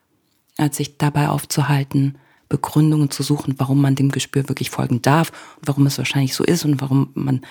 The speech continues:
das wahrscheinlich auch irgendwann wissenschaftlich zeigen kann. Das sind ehrenwerte Überlegungen, die einen aber nicht abhalten dürfen vom Handeln.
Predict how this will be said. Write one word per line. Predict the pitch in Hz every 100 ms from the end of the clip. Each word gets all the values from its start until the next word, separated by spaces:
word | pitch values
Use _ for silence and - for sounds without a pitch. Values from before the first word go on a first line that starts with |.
| - -
das | 143 -
wahrscheinlich | - 135 131
auch | 127
irgendwann | 131 135 135 127
wissenschaftlich | - 135 135 - 127
zeigen | - 156 156
kann. | 139 135 - - - -
Das | 143 -
sind | 147 -
ehrenwerte | 160 160 151 147 151
Überlegungen, | 143 147 175 151 139 135 - _ -
die | 151
einen | 139 143
aber | 143
nicht | 143 139 -
abhalten | 139 - 139 143
dürfen | 143 143 147
vom | - 147
Handeln. | 143 123 117 131